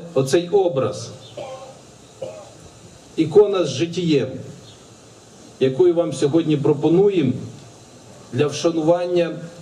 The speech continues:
наших з вами святих, яких церква причислила до лику. Хай милосердний Господь за їхню велику любов до України, за їхні страждання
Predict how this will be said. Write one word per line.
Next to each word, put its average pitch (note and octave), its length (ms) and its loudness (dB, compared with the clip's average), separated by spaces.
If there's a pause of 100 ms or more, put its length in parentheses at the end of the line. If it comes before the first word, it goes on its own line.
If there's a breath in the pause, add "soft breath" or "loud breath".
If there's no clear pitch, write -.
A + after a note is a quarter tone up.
(140)
наших D#3 500 0 (1040)
з A#2 100 -6
вами E3 320 2
святих, D3 600 0 (1300)
яких C3 320 -2 (140)
церква E3+ 380 -2
причислила C3 680 0
до B2+ 160 0
лику. A2+ 320 0 (1200)
Хай D3+ 160 -2
милосердний D#3 640 0
Господь C#3+ 520 2 (640)
за C3+ 160 0
їхню E3+ 380 0
велику F3 520 4
любов F3 400 2
до D#3 120 -2
України, D#3 680 0 (3250)
за B2+ 140 0
їхні F3 400 0
страждання E3+ 880 -2